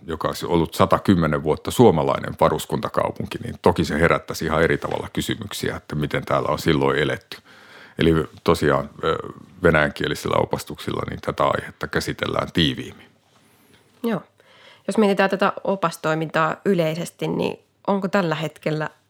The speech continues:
Speaker 2: joku trendi menossa?
Speaker 1: Kyllä mä uskoisin, että, ö, tällainen tarinallisuus ja
Speaker 2: Mm.
Speaker 1: arjen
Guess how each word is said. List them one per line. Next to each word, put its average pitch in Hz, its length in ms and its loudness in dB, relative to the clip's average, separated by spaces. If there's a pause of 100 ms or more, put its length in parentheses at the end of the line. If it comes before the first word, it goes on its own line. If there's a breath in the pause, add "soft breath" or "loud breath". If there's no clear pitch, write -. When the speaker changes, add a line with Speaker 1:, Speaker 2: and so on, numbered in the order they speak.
Speaker 2:
joku - 220 -6 (200)
trendi 160 540 2
menossa? 170 500 -4 (960 loud breath)
Speaker 1:
Kyllä 117 160 8
mä 110 100 8
uskoisin, 101 460 4
että, 90 340 2 (800)
ö, - 40 -10 (420)
tällainen 90 460 4 (380)
tarinallisuus 104 880 2 (480)
ja - 140 4
Speaker 2:
Mm. 180 80 -4 (200)
Speaker 1:
arjen 90 520 4